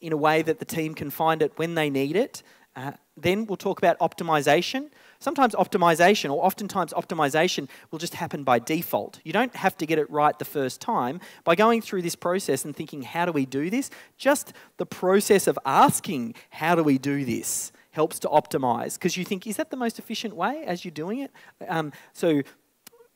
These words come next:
that's, that's one way of optimisation. There's actually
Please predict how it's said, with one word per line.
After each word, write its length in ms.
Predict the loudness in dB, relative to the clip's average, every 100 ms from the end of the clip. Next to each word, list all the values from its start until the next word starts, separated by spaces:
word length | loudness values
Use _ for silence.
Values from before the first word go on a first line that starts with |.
| _
that's, 260 | 2 2 2
that's 280 | 2 2
one 260 | 4 6 6
way 160 | 6 6
of 80 |
optimisation. 720 | 6 0 0 2 4 2 2 -4
There's 120 | -2
actually 420 | -2 0 -2 -2